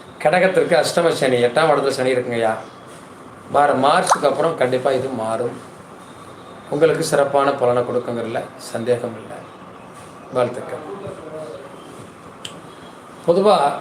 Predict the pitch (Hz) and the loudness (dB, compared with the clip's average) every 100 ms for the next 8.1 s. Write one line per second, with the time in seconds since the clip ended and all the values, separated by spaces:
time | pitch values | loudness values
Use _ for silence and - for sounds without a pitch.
0 | - 165 190 202 190 - 151 143 139 143 | 0 4 4 4 4 2 2 2 4 6
1 | 123 113 - - 139 143 156 165 160 156 | 4 0 -4 -8 0 2 4 6 6 6
2 | 151 143 143 147 143 127 120 117 - - | 4 4 4 6 4 4 2 0 -10 -14
3 | - - - 165 165 - - - - - | -14 -12 -12 -10 -10 -10 -16 -18 -20 -20
4 | - 156 185 185 185 165 160 165 160 143 | -2 2 4 6 4 6 4 4 4 4
5 | 160 165 156 143 143 139 135 135 135 131 | 6 6 6 4 2 2 4 4 4 2
6 | 120 113 107 - - - - - - - | -2 -2 -8 -12 -18 -18 -18 -18 -18 -8
7 | - 135 151 156 143 127 127 110 113 113 | -2 2 2 4 4 2 -4 -6 -8 -8
8 | 113 | -10